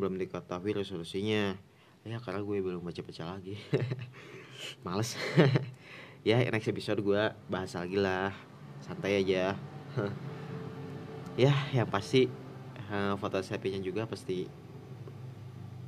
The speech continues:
bagus ya. Masa ya hampir dua puluh juta. <laughs> Kamera sa-, selfie burik. <laughs> Nah, buat kalian yang bingung baterai kan, wah,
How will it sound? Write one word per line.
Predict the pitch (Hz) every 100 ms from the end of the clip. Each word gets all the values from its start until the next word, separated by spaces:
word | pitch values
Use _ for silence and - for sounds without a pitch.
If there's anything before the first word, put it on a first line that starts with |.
| - -
bagus | 95 73 - 107 -
ya. | 131 117 - 165
Masa | - - 110
ya | 117 120 - - - - - - -
hampir | 90 98
dua | 98 92
puluh | - 92
juta. | 85 87 - 123 123 - - - - 127
<laughs> | 123 104 - - - -
Kamera | 92 95
sa-, | - 107 - -
selfie | 98 92 - 120
burik. | 87 87 104 120 - - -
<laughs> | 120 123 - - - - - - - - - - -
Nah, | 110 90 95 95
buat | 101 104
kalian | 107 101 104
yang | 104 95
bingung | 107 110 104
baterai | 107 110 120 120
kan, | 120 123 123 123 -
wah, | 127 131 123 - -